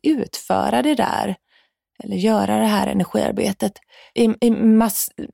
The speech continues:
maskopi, eller på att säga, vad det heter inte, men maskera, och maskera det som, eh, julpynt, vilket jag tycker är, är ganska kul grej.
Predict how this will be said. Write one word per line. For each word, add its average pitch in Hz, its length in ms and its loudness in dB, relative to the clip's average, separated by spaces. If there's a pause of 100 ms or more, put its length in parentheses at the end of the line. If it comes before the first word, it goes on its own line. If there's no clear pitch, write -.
(260)
maskopi, 220 640 0
eller 311 140 2
på - 60 -6
att 214 60 -2
säga, 214 180 2
vad 202 100 0
det 220 40 2
heter 208 160 0
inte, 202 180 0
men 214 200 2 (380)
maskera, 254 1040 2
och 220 60 -4
maskera 277 680 2
det 190 300 -2
som, - 440 -4 (720)
eh, 180 160 -6
julpynt, - 1080 -2
vilket - 280 -2
jag 185 140 2
tycker 185 280 -6
är, - 200 -2 (480)
är 220 80 0
ganska 185 360 -2
kul - 460 0 (360)
grej. - 320 -2